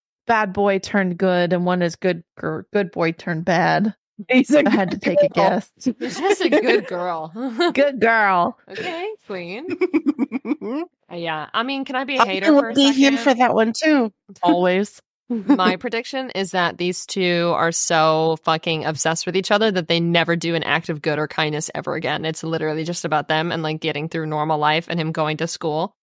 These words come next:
Speaker 3: But they never fucking go and, like, travel anywhere else
Speaker 1: <laughs>
Speaker 3: again. Like,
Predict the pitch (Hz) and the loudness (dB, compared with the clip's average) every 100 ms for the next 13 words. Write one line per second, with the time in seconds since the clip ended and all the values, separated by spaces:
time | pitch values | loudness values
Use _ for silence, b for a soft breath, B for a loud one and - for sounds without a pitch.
0 | _ _ _ 185 190 190 165 156 156 160 | _ _ _ 0 4 4 2 -2 0 0
1 | 156 165 165 160 160 156 156 156 156 156 | 2 0 -2 -4 -4 -6 -4 -2 0 0
2 | 156 151 160 - 175 165 156 147 240 - | -2 -2 -4 -4 -4 -2 -2 0 0 2
3 | 160 110 - 349 - 147 123 165 | 2 2 0 -2 -4 -12 -10 -12